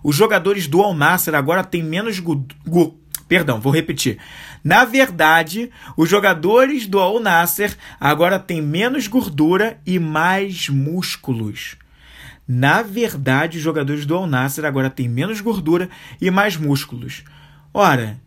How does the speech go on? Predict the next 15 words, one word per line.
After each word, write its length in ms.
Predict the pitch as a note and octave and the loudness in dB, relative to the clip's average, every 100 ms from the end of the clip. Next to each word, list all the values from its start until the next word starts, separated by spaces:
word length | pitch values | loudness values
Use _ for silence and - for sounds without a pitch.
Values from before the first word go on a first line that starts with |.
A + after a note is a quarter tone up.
| _ _ - - - | _ _ -20 -20 -20
o 40 | - | -6
que, 140 | B3 | -2
que 80 | C4+ | 0
aconteceu? 640 | C4 A#3+ A#3 F#3+ - C3+ | -2 -4 -2 -2 0 -2
Depois 340 | C3+ D#3+ A#3 C4+ | -2 -2 0 0
da 80 | B3+ | 0
chegada 300 | - F#3+ F#3 | -2 -2 -2
do 100 | F#3 | -4
Cristiano 380 | F3+ - E3 | -4 -4 -2
Ronaldo, 720 | C#3+ C3+ B2 E3 A3+ C#3 A2 - _ _ _ _ _ | -2 -2 0 0 0 -2 -8 -10 _ _ _ _ _
os 100 | - | 2
jogadores 600 | G#3+ G3 G3+ E3+ F3 F3 | 4 4 4 4 0 0
do 80 | D#3 | 0
Al 120 | G#3+ | 2
Nassr, 500 | G#3 F3+ G#3 - C4+ | 4 2 2 0 -2